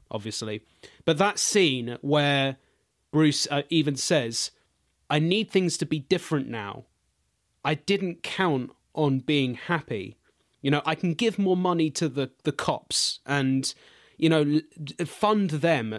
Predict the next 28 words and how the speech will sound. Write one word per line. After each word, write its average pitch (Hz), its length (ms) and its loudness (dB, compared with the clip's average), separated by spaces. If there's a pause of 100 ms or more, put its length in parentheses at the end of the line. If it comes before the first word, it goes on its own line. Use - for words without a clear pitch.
so - 200 0
that 156 240 0
they 156 160 4
can 151 220 -2
put - 180 0
more 160 160 -2
cops - 320 -2
on 147 120 0
the 139 60 -2
street. 127 360 -2
You 156 100 0
know, 135 240 2
let 175 300 -2
them 190 220 2
handle 120 380 -4
it. 127 120 -4
Let - 160 0
them 208 200 2
take 147 240 -4
the 113 100 -8
risk. - 440 -8 (340)
Why 165 160 2
does 196 140 0
it 180 80 -2
have 160 220 -4
to 156 60 -4
be 139 140 0
me?" 123 380 -2